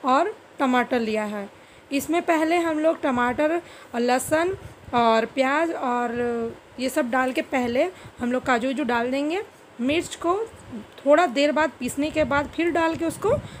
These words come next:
ग्राइंड कर देंगे ताकि वो जो जैसे चिली फ्लेक्स रहता है ना, वैसे रहने से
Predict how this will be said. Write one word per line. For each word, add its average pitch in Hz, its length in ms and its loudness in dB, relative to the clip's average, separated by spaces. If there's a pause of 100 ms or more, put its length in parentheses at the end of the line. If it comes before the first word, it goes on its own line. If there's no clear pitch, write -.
(120)
ग्राइंड 262 340 4
कर 226 160 -2
देंगे 196 360 -6 (320)
ताकि 294 340 2
वो 330 160 0
जो 330 140 -2 (440)
जैसे 262 260 2
चिली 285 360 0
फ्लेक्स 320 360 -2
रहता 320 220 2
है 427 160 2
ना, 440 80 2
वैसे 269 360 2
रहने 262 280 0
से 392 180 -4